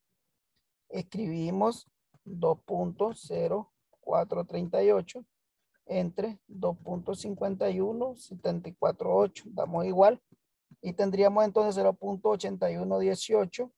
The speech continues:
cuarenta y tres seis metros. Eso sería la profundidad hidráulica. De aquí entonces el número de flow va a estar dado como la velocidad, que es tres punto noventa y uno cuarenta y dos setenta y siete treinta y dos metros por segundo.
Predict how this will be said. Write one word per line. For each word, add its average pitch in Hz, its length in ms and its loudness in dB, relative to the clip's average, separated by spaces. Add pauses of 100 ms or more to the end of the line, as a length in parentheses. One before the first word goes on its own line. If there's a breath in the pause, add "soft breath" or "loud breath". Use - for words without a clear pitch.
(600)
cuarenta 190 380 2
y 180 60 -6
tres 175 240 -2
seis 165 180 -4
metros. - 640 -14 (480)
Eso 175 140 -12
sería 175 380 0
la 185 120 6
profundidad 165 720 -2 (120)
hidráulica. 156 640 -2 (840)
De 170 140 0
aquí 170 220 2
entonces 202 320 4
el 180 80 2
número 190 320 6
de 214 100 4
flow 226 400 6 (320)
va 190 60 2
a - 40 0
estar 185 220 0
dado 190 300 6
como 220 400 2 (400)
la 175 160 6
velocidad, 175 640 2
que 185 100 -8
es 175 80 -6
tres 175 240 -8
punto 190 300 -4
noventa 190 400 2
y 196 80 2
uno 202 200 6
cuarenta 165 360 2
y - 20 -8
dos 170 140 2
setenta 185 320 -2
y - 20 -2
siete 190 180 -4
treinta 196 300 -2
y 196 60 0
dos 202 160 4
metros 180 280 -2
por 185 160 -2
segundo. 202 540 -2